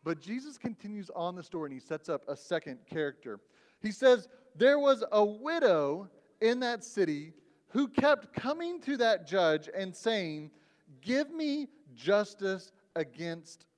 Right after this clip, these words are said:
my adversary. Give me justice against my adversary.'" And you know, we don't know a lot about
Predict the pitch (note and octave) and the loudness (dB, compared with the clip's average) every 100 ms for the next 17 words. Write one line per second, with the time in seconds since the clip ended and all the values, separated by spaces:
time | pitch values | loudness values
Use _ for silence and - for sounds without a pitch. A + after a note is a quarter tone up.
0 | - C#3 C3+ C3 C3 B2 _ _ C#3 B2+ | -14 -10 -8 -10 -12 -16 _ _ -10 -8
1 | A2 A#2 G#2 - G2 D#2+ D#2+ _ _ _ | -10 -18 -18 -18 -18 -18 -20 _ _ _
2 | _ _ - G3 G#3+ G#3+ D3+ - F3+ C#3+ | _ _ -6 -6 -6 -12 -14 -6 -4 -4
3 | - B2+ A2 _ - B2 C3+ C#3+ C#3 - | -12 -16 -16 _ -14 -12 -10 -12 -12 -18
4 | C3+ A#2+ A#2+ A#2+ - B2 A#2 G#2 G#2+ - | -14 -12 -14 -18 -14 -12 -12 -16 -18 -14
5 | G2+ F#2+ F2+ _ _ _ _ _ _ _ | -14 -14 -20 _ _ _ _ _ _ _
6 | F#3 A3 A#3+ G#3 B3+ F3 D3+ D3 C#3 C3 | -8 -4 -2 -2 -2 -2 0 0 0 -6
7 | _ _ _ _ _ - C#3+ C3+ C#3 C#3+ | _ _ _ _ _ -4 -2 0 0 -2
8 | - D#3+ C3 C#3 B2+ A#2+ | -4 -6 -4 -2 -2 -4